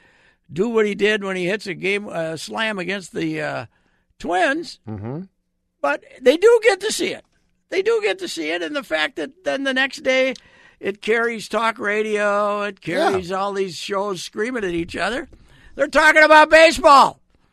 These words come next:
Speaker 1: which they usually don't.
Speaker 2: Right.
Speaker 1: So the unwritten rules are good for baseball, is what I'm telling you.
Speaker 2: I think they're only bad when a pitcher decides he's going to throw the ball
Speaker 1: Yeah,
Speaker 2: at
Speaker 1: don't
Speaker 2: the
Speaker 1: throw
Speaker 2: hitter.
Speaker 1: him at a head. Hit him in the back.
Speaker 2: And that's the silliness of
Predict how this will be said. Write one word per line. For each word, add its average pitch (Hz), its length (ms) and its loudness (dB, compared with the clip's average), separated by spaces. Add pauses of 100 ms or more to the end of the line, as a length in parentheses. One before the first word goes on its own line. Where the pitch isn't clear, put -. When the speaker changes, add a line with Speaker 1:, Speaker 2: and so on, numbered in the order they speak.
(300)
Speaker 1:
which 262 200 0
they 294 160 2
usually 302 380 2
don't. 302 520 6
Speaker 2:
Right. 95 200 -12 (120)
Speaker 1:
So 202 340 -2
the 233 140 -2
unwritten 285 400 2
rules 254 480 0 (260)
are 220 160 4
good 226 360 4
for 190 120 -6
baseball, 147 680 -8
is 147 160 -10
what 143 160 -8
I'm 123 120 -8
telling 110 280 -12
you. 120 60 -2
Speaker 2:
I - 20 2
think 185 100 0
they're 180 160 4
only 175 160 2
bad 147 380 2
when 127 160 -4
a 120 60 -6
pitcher 151 260 -6
decides 135 380 -6
he's 117 120 -14
going 131 200 -6
to 123 80 -10
throw 127 240 -8
the 117 80 -8
ball 143 260 0
Speaker 1:
Yeah, 127 200 0
Speaker 2:
at 135 180 2
Speaker 1:
don't - 160 -4
Speaker 2:
the 127 60 -4
Speaker 1:
throw 156 120 2 (100)
Speaker 2:
hitter. 117 100 0
Speaker 1:
him 107 100 -4
at 139 60 -10
a 131 120 -12
head. - 220 -20
Hit 208 200 -6
him 185 60 -8
in 180 80 -10
the 147 80 -12
back. - 240 -20 (180)
Speaker 2:
And 120 100 -8
that's 139 260 -6
the - 100 -16
silliness 131 480 -6
of 113 80 -14